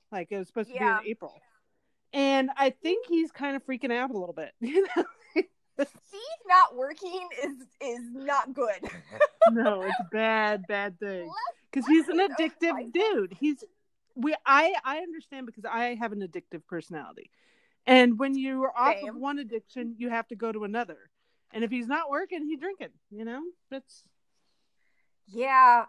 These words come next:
Speaker 2: I just, I, I think he's my age. I'm pretty sure he's, like, just a few months older than me. And I just feel like when you are thirty-eight years old or thirty-nine,
Speaker 1: You need to, you need to
Speaker 2: it's
Speaker 1: pump the
Speaker 2: time
Speaker 1: brakes
Speaker 2: to
Speaker 1: on
Speaker 2: know
Speaker 1: the
Speaker 2: your
Speaker 1: drinking.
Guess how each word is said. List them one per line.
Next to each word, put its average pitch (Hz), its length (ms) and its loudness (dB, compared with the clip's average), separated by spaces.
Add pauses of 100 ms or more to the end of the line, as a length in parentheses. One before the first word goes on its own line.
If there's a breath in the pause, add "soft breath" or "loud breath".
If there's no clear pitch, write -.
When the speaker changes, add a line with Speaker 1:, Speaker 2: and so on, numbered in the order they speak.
(100)
Speaker 2:
I 269 140 -12
just, 453 220 -2 (200)
I, 226 180 -8 (120)
I 311 100 -8
think 523 220 -4
he's 262 180 -6
my 220 260 4
age. 214 440 -6 (640)
I'm 226 80 -18
pretty 349 200 -4
sure 233 320 -2
he's, 214 280 -10
like, 180 180 -4
just 208 220 -12
a 180 40 -6
few 220 240 -12
months 190 300 -6
older 185 320 -2
than 160 160 -10
me. 160 300 -14 (560)
And 240 100 -6
I 403 40 -6
just 659 280 -6
feel 233 220 6
like 190 380 4
when 254 300 -8
you 440 160 -2
are 262 120 -2
thirty-eight 208 560 -6
years 196 240 -6
old 185 340 -2 (1800)
or 202 80 -12
thirty-nine, 185 480 -8
Speaker 1:
You 208 160 0
need 214 220 -2
to, 151 220 0 (460 soft breath)
you 226 80 4
need 240 160 10
to - 60 10
Speaker 2:
it's 480 80 2
Speaker 1:
pump 226 160 8
the - 80 0
Speaker 2:
time - 80 2
Speaker 1:
brakes 220 180 2
Speaker 2:
to 349 60 -4
Speaker 1:
on 311 60 2
Speaker 2:
know 302 160 10
Speaker 1:
the - 60 2
Speaker 2:
your 233 180 -2
Speaker 1:
drinking. 240 260 -4